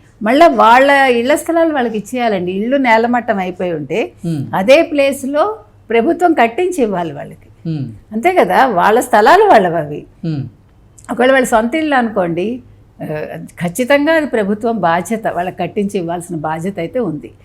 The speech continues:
Speaker 2: Hmm.
Speaker 1: ఈ నలభై రెండు కుటుంబాలు, తర్వాత అక్కడ తాడేపల్లిలో, ఆ, జగన్మోహన్ రెడ్డి ఇంటి ఎదురుగుండా ఉన్న వాళ్ళందరినీ పంపించేశాడు కదా,
Speaker 2: Hmm.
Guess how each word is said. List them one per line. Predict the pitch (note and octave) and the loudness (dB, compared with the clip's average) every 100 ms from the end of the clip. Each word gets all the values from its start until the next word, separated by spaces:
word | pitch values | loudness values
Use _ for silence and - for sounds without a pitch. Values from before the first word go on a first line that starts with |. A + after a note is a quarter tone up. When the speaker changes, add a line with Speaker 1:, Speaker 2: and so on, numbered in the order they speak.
| F3 | -6
Speaker 2:
Hmm. | E3+ C3+ | -2 0
Speaker 1:
ఈ | |
నలభై | E3+ F3+ G3 | 0 0 0
రెండు | A3+ A3 | 0 -2
కుటుంబాలు, | G#3 G#3 G#3 G#3+ G#3+ C4+ F4+ - _ - | -4 -6 -2 0 0 -2 -6 -14 _ -4
తర్వాత | G3+ G#3 G#3 G3+ G3 F#3+ F#3 F3+ F3 E3+ E3 | -2 2 2 0 -2 0 0 0 0 -2 -4
అక్కడ | D#3+ F#3+ | -4 -4
తాడేపల్లిలో, | - - G3+ F#3+ G#3+ A3 G#3+ G#3+ C#4 D4+ G#3+ | -4 -2 0 0 2 2 2 0 0 0 0
ఆ, | E3 - - - - | -2 -4 -14 -20 -8
జగన్మోహన్ | F#3 G3+ B3 B3+ A#3 | -2 0 0 0 0
రెడ్డి | G#3+ G#3 | -2 -4
ఇంటి | G#3+ A3 | -2 -2
ఎదురుగుండా | G#3+ A#3 A#3 A#3 A3+ | -2 0 0 2 2
ఉన్న | A3 | 2
వాళ్ళందరినీ | G#3+ G#3 G3 G#3+ G#3+ | 0 0 0 -4 -2
పంపించేశాడు | G3 G3 A3+ A3+ F#3+ F3+ D3+ | -2 -2 -4 -4 -4 -4 -4
కదా, | D3 G#3+ | -4 -4
Speaker 2:
Hmm. | E3+ E3 | -2 -4